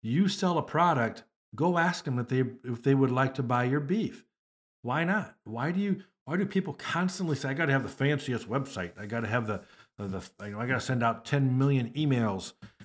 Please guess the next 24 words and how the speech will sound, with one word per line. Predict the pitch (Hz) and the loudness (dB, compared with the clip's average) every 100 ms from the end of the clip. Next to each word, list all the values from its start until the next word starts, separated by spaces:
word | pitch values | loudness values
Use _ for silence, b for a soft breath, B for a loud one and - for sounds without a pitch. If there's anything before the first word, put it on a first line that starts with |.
| _ | _
um, | 104 101 | -10 -8
so | 95 120 | -6 -4
I | 117 | 0
get | 127 | 0
a | 123 | -2
couple | - 135 - | -2 -2 -2
bites." | 98 131 135 - - - _ _ _ | 2 4 4 0 -12 -18 _ _ _
You | 104 | -10
know, | 95 | -8
they | 113 | -8
spend | - 147 135 | -4 -2 0
all | 135 131 | 2 2
this | 120 - | 0 -2
money | 127 120 | -2 0
in | 110 - | -2 -2
email | 127 127 117 107 | 0 2 2 0
addresses | 101 113 107 - 92 | 0 -2 -2 -4 -8
and, | 92 87 _ 101 | -8 -10 _ -12
and | 98 | -8
all | 110 120 | -4 -4
this | 113 | -6
time | - - 117 98 | -6 -4 -4 -4
typing | - 127 - 107 | -2 -2 -2 -4
and, | 104 | -4